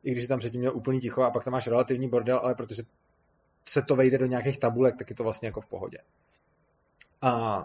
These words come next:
takže, takže vlastně ty negativní externality ten stát jako taky neřeší nějak optimálně. A, eh, pozitivní externality, tak ta, to je,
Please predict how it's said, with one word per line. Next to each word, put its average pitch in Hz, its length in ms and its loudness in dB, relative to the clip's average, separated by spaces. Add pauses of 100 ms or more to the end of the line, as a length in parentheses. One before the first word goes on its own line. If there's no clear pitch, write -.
takže, 113 180 -4 (520)
takže 147 180 4
vlastně 135 280 2 (120)
ty 139 80 -2
negativní 127 380 0
externality 117 460 -6
ten - 320 -14
stát 104 300 -6
jako - 200 -14 (800)
taky 110 300 -12 (260)
neřeší 113 400 -4
nějak 123 360 -6
optimálně. 113 640 -4 (880)
A, 117 640 0 (260)
eh, 113 260 -2 (100)
pozitivní 143 460 2
externality, 135 600 0
tak - 160 -2
ta, - 100 -4 (380)
to - 80 0
je, - 120 4